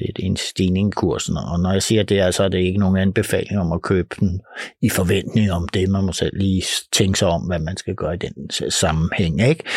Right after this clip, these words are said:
Så jeg, sådan tror jeg, det er. Men G N, ja, puha, altså, de,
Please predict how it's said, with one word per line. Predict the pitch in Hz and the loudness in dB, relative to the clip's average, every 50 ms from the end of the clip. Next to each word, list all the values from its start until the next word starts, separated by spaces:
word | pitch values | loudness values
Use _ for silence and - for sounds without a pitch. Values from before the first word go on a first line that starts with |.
| - - - - - - | -4 -4 -4 -6 -4 0
Så | - 139 | 2 2
jeg, | 147 160 175 | 4 4 4
sådan | 156 180 202 196 | 2 2 2 2
tror | - - 175 165 156 160 | 0 2 2 2 4 4
jeg, | 156 113 104 110 | 4 4 4 2
det | 131 135 117 104 | 2 2 2 2
er. | 104 92 | 2 2
Men | 107 110 107 104 | 0 0 0 0
G | - - 131 143 165 165 135 123 135 | 0 0 2 2 4 4 2 2 2
N, | 151 | 2
ja, | 151 127 117 113 110 107 107 - _ _ _ - | 2 2 4 2 2 0 -4 -12 _ _ _ -2
puha, | - 139 151 135 131 | 0 2 4 4 4
altså, | 127 127 120 110 - - 104 | 4 2 0 0 -2 -4 -4
de, | 104 107 | -2 -2